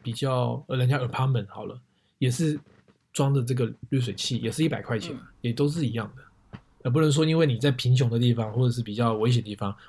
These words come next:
Speaker 1: 我收你的钱大概收便宜一点，你那个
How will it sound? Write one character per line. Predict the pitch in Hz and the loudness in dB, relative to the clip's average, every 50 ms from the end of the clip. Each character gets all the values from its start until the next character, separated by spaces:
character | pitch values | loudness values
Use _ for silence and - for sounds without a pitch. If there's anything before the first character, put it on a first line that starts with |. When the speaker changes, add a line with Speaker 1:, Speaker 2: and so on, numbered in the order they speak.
| - _ | -14 _
Speaker 1:
我 | - 104 | -8 -6
收 | - - 135 139 139 | -4 0 2 2 2
你 | 131 110 | 2 0
的 | 101 | -2
钱 | - - 104 | -4 -6 -4
大 | 104 117 | -4 -2
概 | 117 120 117 | -2 -2 -2
收 | 117 - 117 110 117 - _ _ _ _ _ | -2 -2 -4 -4 -6 -10 _ _ _ _ _
便 | - - 113 101 | -8 -6 -6 -4
宜 | 104 104 | -4 -4
一 | 104 | -4
点， | 104 98 - - - - - - - - - | -4 -4 -6 -8 -12 -20 -20 -20 -20 -10 -8
你 | 117 107 | -8 -6
那 | 107 107 107 113 127 127 | -6 -8 -6 -2 0 0
个 | 120 117 110 104 98 104 104 117 | 2 2 0 0 -2 -2 -6 -10